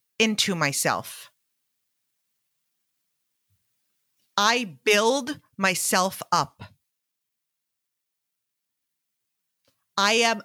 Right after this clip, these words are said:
amazing. I was born to succeed.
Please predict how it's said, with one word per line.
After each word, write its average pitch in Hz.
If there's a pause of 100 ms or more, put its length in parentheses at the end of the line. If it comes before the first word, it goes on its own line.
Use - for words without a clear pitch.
amazing. 185 (2750)
I 208
was 202
born 170 (200)
to 180
succeed. 143